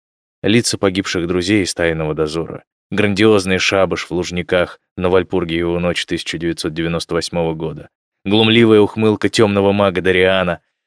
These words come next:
на заляпанных кровью губах.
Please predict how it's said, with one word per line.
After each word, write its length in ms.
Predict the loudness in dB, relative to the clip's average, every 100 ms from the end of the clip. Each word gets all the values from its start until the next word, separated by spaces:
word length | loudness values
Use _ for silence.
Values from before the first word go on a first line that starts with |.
| _
на 180 | -2 0
заляпанных 840 | 2 4 6 4 2 -2 -2 -6 -4
кровью 560 | 0 4 2 2 -2
губах. 680 | -2 -4 0 0 0 -6